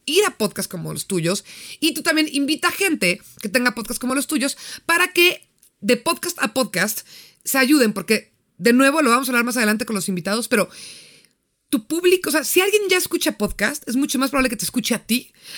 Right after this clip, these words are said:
a si alguien que está en una red social que nunca ha escuchado un podcast. Entonces, los que ya tienen el hábito del podcast, esa es la gente a la que tienes que te-, que atinar. Y si esa gente está en podcasts similares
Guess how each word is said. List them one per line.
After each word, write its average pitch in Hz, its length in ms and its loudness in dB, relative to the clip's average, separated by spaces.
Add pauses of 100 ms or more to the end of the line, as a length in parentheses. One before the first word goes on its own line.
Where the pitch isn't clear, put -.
a 254 160 2
si 277 180 2
alguien 302 240 4
que 269 120 -2
está 277 180 0
en 277 60 2
una 277 160 2
red 262 180 2
social 262 420 0
que 247 120 2
nunca 285 520 0
ha 208 120 4
escuchado 214 480 -2
un 208 100 -2
podcast. 208 400 -4
Entonces, 254 380 -4 (320)
los - 180 -2
que 240 240 0
ya 349 160 2 (180)
tienen 349 220 2
el 277 120 2
hábito 262 260 0
del 190 120 2
podcast, 247 460 -4
esa 392 200 -2
es 392 60 -6
la 359 80 -2
gente 339 220 -4
a 330 40 -2
la 311 40 -4
que 262 80 -10
tienes 277 180 -6
que 285 80 -6
te-, - 200 -14
que 202 80 -8
atinar. 220 340 -6 (540)
Y 269 100 2
si 294 260 2
esa 349 240 0
gente 320 300 0
está 226 160 0
en 269 80 0
podcasts 262 300 -6
similares 196 500 -2